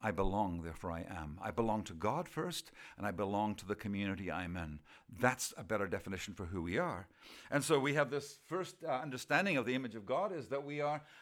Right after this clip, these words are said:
relational and personal. You know what's really interesting is we don't try and be the image of God. God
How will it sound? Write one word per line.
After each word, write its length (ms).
relational 600
and 200
personal. 540
You 120
know 100
what's 160
really 180
interesting 500
is 300
we 220
don't 220
try 420
and 240
be 480
the 120
image 200
of 120
God. 440
God 460